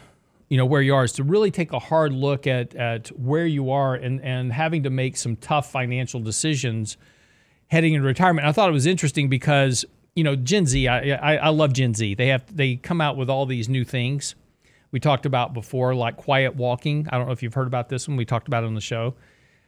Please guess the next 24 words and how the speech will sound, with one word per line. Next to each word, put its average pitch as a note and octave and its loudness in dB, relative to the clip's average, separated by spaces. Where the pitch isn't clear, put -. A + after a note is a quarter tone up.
which D#3 2
is C#3+ 2
where D3+ 2
you C3+ 2
go D#3 4
outside D3 2
without D3+ 4
your B2+ 2
earbuds A2+ -4
and C3+ 0
you C3 0
walk C3+ 2
around C3 0
and C3+ 2
just B2 -2
enjoy B2 0
nature. G#2+ -4
Yeah, A#2+ 2
it's A#2 -4
called C3 -2
taking C3+ -2
a A#2 -2
walk, B2 0
but, A#2+ -2